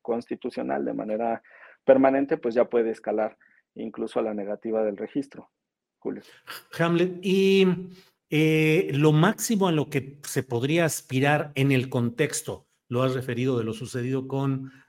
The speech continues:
Speaker 2: Marcelo Ebrard y su proyecto Ángel, ¿sería una amonestación o una multa por decenas de miles de pesos, cuando mucho, a Xóchitl Gálvez, si prosperara lo que ustedes están denunciando?
Speaker 1: Por cada evento, Julio.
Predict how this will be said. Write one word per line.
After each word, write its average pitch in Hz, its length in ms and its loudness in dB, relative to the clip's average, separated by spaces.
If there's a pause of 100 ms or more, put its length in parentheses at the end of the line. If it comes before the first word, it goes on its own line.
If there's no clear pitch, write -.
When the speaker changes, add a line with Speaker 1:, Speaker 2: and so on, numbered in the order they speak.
Speaker 2:
Marcelo 131 360 0
Ebrard 131 200 0
y 127 40 -2
su 127 160 -6
proyecto 127 420 -2
Ángel, 120 380 -4 (100)
¿sería 156 560 -2
una 185 280 4
amonestación 147 960 0 (160)
o 143 140 4
una 180 240 6
multa 175 600 0
por 131 280 -4
decenas 160 640 -4
de 135 80 -6
miles 156 260 -6
de 139 100 -8
pesos, - 340 -10
cuando 131 220 -6
mucho, 147 320 -8 (240)
a 123 100 -8
Xóchitl 147 400 -8
Gálvez, 147 560 -4
si - 220 -2
prosperara 135 720 0
lo 120 120 -4
que 120 100 -20
ustedes 135 340 -8
están 131 260 -8
denunciando? 131 560 -10 (680)
Speaker 1:
Por 151 180 6
cada 170 200 8
evento, 160 320 0
Julio. 113 280 -14